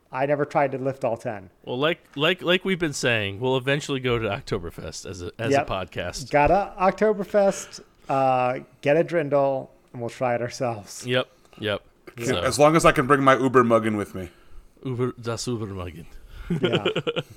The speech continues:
Speaker 2: Uh.
Speaker 1: Um, but no, I did wanna keep it on the Oktoberfest theme, and,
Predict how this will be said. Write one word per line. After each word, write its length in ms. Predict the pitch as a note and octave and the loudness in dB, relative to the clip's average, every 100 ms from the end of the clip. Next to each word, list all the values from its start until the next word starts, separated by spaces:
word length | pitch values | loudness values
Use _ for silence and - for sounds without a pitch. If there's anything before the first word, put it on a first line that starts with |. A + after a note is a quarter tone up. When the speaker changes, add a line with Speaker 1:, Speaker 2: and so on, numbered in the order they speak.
| _ - - - - - - - _ _ - _ | _ -20 -20 -18 -16 -18 -20 -20 _ _ -20 _
Speaker 2:
Uh. 420 | A#2+ A2+ D#3+ D#3+ E3+ | -14 -4 0 2 2
Speaker 1:
Um, 200 | F3+ - | -4 6
but 160 | E4 E4 | 6 8
no, 180 | D#4+ C#4+ | 6 6
I 120 | C4 | 4
did 260 | C4+ D4 | 2 2
wanna 200 | C#4 C4 | 2 2
keep 280 | A#3+ A#3 G#3 | 0 -2 -2
it 120 | G3 | -4
on 240 | G3 E3 E3 | 0 0 4
the 60 | |
Oktoberfest 760 | E3 C#3+ C#3 D#3 C#3 - C3 - | 2 2 0 -4 -2 -2 -2 -2
theme, 500 | - B2+ B2 A#2+ B2 _ - | -6 -4 -4 -8 -12 _ -8
and, 580 | C3 C3+ B2+ B2 A#2 | -6 -4 -4 -6 -10